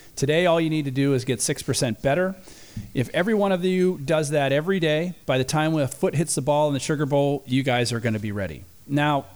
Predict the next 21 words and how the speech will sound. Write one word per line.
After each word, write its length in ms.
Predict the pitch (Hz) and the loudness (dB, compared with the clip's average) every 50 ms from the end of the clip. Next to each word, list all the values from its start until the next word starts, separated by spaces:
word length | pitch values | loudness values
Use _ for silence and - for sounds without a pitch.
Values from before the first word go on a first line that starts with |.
| - - - | -14 -6 -2
off 240 | 151 175 220 214 - | 0 0 0 0 0
air, 180 | 170 156 160 156 | -2 0 0 0
you 180 | 151 151 160 | 2 0 0
guys 280 | 151 170 139 139 131 - | 2 2 2 2 0 0
said 260 | - 135 131 127 123 | 0 2 2 2 0
it's, 300 | 123 117 - - - - - - - - - - - - - - | -2 -4 -6 -8 -8 -8 -12 -18 -20 -20 -20 -20 -20 -12 -4 -2
it's, 240 | 123 117 - - | -2 -2 -2 -2
it's 260 | - 131 135 127 - - | -2 0 0 0 0 0
tough 200 | - - - - | 0 -2 -2 -2
to 80 | 139 | -4
kind 180 | - 151 143 135 | -2 0 0 0
of 60 | 127 | 0
recall 460 | 131 127 - 147 135 123 123 131 - - | -2 -2 0 0 0 0 0 -2 -4 -2
everything 540 | 147 151 143 156 147 127 - 139 135 135 131 | -2 -2 0 0 -2 0 0 -2 0 0 0
that 120 | 127 - | -2 0
was 300 | 120 127 123 120 123 113 | 0 2 2 2 2 0
being 340 | 117 120 131 127 123 120 107 | 0 0 0 0 0 0 -2
said 300 | - - 143 123 120 113 | 0 0 0 0 2 0
that 180 | 120 113 110 107 | 0 0 0 0
week, 300 | 117 117 113 113 - - | 0 -2 -2 -2 -2 0
but 260 | 127 117 117 - | 0 0 0 -2